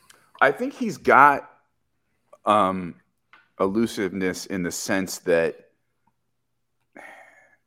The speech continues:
he's really, he,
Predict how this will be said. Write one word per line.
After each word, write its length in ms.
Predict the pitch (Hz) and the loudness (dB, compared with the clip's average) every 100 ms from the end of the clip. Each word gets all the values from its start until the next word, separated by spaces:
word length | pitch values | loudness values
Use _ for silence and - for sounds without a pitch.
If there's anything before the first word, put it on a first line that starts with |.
| _ | _
he's 280 | _ 101 98 | _ -8 -6
really, 420 | 104 120 120 117 - - - - - _ _ _ _ _ _ _ - _ _ _ _ _ _ _ _ _ _ _ _ _ _ - - 740 679 _ _ _ _ _ _ _ _ - | -4 -2 -2 -6 -10 -18 -20 -20 -20 _ _ _ _ _ _ _ -20 _ _ _ _ _ _ _ _ _ _ _ _ _ _ -20 -20 -20 _ _ _ _ _ _ _ _ _ -14
he, 220 | 135 - | -12 -12